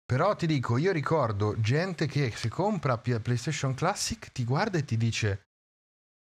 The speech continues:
"Madonna, ma Ridge Racer era proprio brutto, Madonna, ma G T A era proprio vecchio." Poi li vai a vedere, girano peggio che gli originali, emulati su hardware molto più moderno da PlayStation uno, girano peggio,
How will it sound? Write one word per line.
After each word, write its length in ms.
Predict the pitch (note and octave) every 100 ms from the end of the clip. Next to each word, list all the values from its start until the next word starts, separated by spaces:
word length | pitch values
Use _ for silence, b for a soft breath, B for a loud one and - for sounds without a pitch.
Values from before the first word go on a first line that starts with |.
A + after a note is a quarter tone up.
| G#2
"Madonna, 420 | G#2+ G#2+ C3+ A#2
ma 160 | G#2 G2+
Ridge 300 | G#2 G2 G#2+
Racer 340 | B2+ B2+ C#3
era 160 | G2+ F#2+
proprio 300 | G2 G2 F#2
brutto, 460 | F#2+ B2 A#2+ -
Madonna, 380 | F#2+ F#2+ A#2+ B2
ma 120 | G#2+
G 200 | G2 G2
T 160 | - G#2
A 200 | A2+ C#3+
era 120 | A2
proprio 320 | F#2+ F2+ G2+
vecchio." 680 | F#2+ F#2 F#2+ - - F2 F2+ _ _ _ _ _ _
Poi 140 | - A#3
li 100 | B2
vai 160 | C3
a 60 | D#3+
vedere, 580 | A2 G#2+ A#2 F#2 F2 F2
girano 480 | A2+ C3+ E3+ E3 E3
peggio 480 | D#3+ E3+ D3+ A2+ G2+
che 120 | G#2
gli 60 |
originali, 720 | G2+ G2 G2 G2 F#2+ F2+ F2 - B B
emulati 580 | B2+ D#3+ F#3 E3+ A#2+ A2
su 140 | -
hardware 320 | D#3 F3 B2+ A2+
molto 320 | D3+ F3 B2+
più 120 | C#3+
moderno 460 | C3 G2+ C3 A#2 G2
da 100 | G2
PlayStation 540 | F#2+ F2+ A2+ - G2
uno, 440 | G#2+ F#2+ F2+ F2+ - _ _ _ _ _ _ -
girano 380 | B2 G3 D3+ A#2+
peggio, 640 | C#3+ D3 G#2 F#2+ F#2+